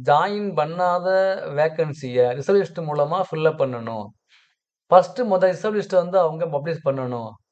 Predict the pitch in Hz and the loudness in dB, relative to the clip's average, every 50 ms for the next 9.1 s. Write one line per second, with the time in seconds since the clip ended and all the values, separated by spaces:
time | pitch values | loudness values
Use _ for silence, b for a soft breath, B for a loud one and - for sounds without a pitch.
0 | _ _ _ _ _ _ _ _ _ _ _ _ _ _ - - 147 147 139 139 | _ _ _ _ _ _ _ _ _ _ _ _ _ _ 0 4 4 4 4 2
1 | 151 175 185 190 175 160 151 139 - 143 151 151 139 - 135 131 123 127 131 147 | -4 -4 0 4 4 4 4 2 -2 -4 -4 -4 -4 -2 0 2 2 2 0 -2
2 | 160 185 180 156 135 127 127 127 123 - - 143 135 131 127 127 139 135 127 123 | 2 2 4 4 4 0 0 0 0 -2 -2 2 2 2 2 2 0 -2 -2 -2
3 | 117 117 113 113 117 - 120 - - _ _ _ _ _ _ _ b b b b | -2 -2 -4 -6 -12 -14 -18 -18 -18 _ _ _ _ _ _ _ b b b b
4 | - 160 156 165 240 240 240 240 202 - - 202 196 190 196 208 202 170 170 160 | -10 -2 8 10 10 10 10 6 -4 -6 -2 -2 -2 -2 -2 -4 -2 0 0 -2
5 | 156 185 190 170 - - 180 165 160 160 170 175 165 151 147 160 180 190 196 - | -2 -2 -8 -8 -4 -2 -2 0 0 -2 -2 -2 -2 -2 0 0 0 -2 -2 0
6 | - 151 151 151 151 147 143 139 135 127 123 120 117 117 113 117 113 117 117 113 | 2 4 4 4 2 0 -2 0 -2 -2 -2 -4 -6 -6 -8 -8 -6 -4 -4 -4
7 | 113 120 139 160 175 180 170 165 131 143 135 131 131 127 123 120 117 113 113 113 | -2 -2 -4 -2 -2 -2 -2 -2 0 0 0 0 0 -2 -2 -4 -4 -6 -8 -6
8 | 120 120 - 143 147 147 139 127 123 - 123 123 - 123 117 110 107 107 - 92 | -8 -6 -6 -2 0 2 2 2 2 0 -2 0 0 0 0 0 0 -2 -4 -6
9 | 82 - | -6 -10